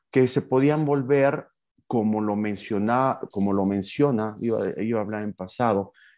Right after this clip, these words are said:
como lo menciona la, la literatura, como un factor de protección. Y entonces, eh, con, con, con esta, eh, especialización y, y con el trabajo que, que había hecho previo al deporte,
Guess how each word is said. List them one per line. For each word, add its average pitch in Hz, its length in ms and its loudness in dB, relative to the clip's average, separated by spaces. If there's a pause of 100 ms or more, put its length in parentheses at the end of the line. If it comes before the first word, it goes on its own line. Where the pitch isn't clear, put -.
(160)
como 117 240 6
lo 120 120 6
menciona 143 720 2
la, 113 380 -2
la 95 140 -4
literatura, 113 920 -4
como 107 260 -4
un 117 120 -2
factor 110 440 -4
de 104 100 0
protección. 110 760 -2 (1300)
Y 160 100 6
entonces, 170 840 6
eh, 123 260 6
con, 120 180 0
con, 120 280 0
con 117 240 -2
esta, 131 720 2
eh, 98 120 0
especialización 117 1200 -2
y, 131 140 0
y 101 180 -6
con 104 320 -4
el 98 240 -4
trabajo 127 640 0
que, 98 280 -6
que 98 160 -2
había 113 300 0
hecho 117 320 -4
previo 110 300 -4
al 107 100 -6
deporte, 120 640 -6